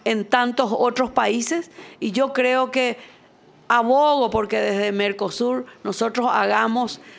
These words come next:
de que Brasil sea el ejemplo, sea el modelo,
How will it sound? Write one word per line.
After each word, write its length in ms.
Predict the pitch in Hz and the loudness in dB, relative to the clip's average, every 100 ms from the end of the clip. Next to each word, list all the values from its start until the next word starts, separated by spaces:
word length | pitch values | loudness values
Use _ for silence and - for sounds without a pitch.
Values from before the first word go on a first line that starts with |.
| - | -12
de 220 | 196 226 | -2 -2
que 180 | 220 233 | 0 0
Brasil 460 | 226 214 - 269 277 | 2 0 0 -2 0
sea 320 | - 262 262 | 0 2 2
el 120 | 254 | 0
ejemplo, 540 | 240 - 226 226 220 226 | -2 0 0 0 -2 -2
sea 200 | 226 220 | 0 0
el 80 | |
modelo, 520 | 226 214 175 156 139 | 0 0 0 0 -2